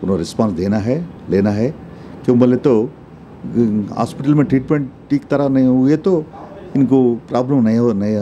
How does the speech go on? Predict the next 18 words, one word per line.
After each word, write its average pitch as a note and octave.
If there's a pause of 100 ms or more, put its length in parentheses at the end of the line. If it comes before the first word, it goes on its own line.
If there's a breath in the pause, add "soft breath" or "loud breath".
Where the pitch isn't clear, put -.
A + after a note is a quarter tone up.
(140)
नहीं F#2
होता G#2
था, B2
इन्हें E3
इंतकाल G#2
नहीं F2+
होता G2+
था। D3+ (480 loud breath)
इसलिए C3
ये A2+
government G2+
immediately G#2
respond F#2
करके G2 (460 loud breath)
उनका, G2
उनका F#2
family G#2+
को G#2+